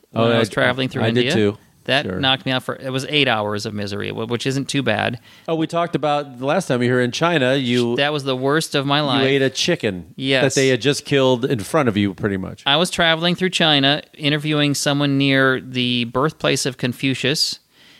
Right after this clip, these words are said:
Speaker 2: and I told my, I, I will get a local, like a tour guide, like a local helper who becomes my friend and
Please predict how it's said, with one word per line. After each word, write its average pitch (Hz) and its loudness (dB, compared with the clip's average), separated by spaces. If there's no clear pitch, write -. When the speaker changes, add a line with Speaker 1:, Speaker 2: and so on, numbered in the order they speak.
Speaker 2:
and 139 2
I 117 2
told 143 0
my, 123 0
I, 139 -2
I 139 0
will 131 0
get 165 0
a 170 2
local, 135 2
like 135 -2
a 113 -2
tour 160 0
guide, 170 0
like 202 -4
a 175 0
local 151 -2
helper - -4
who 139 -4
becomes 131 -2
my 120 2
friend 123 0
and 123 0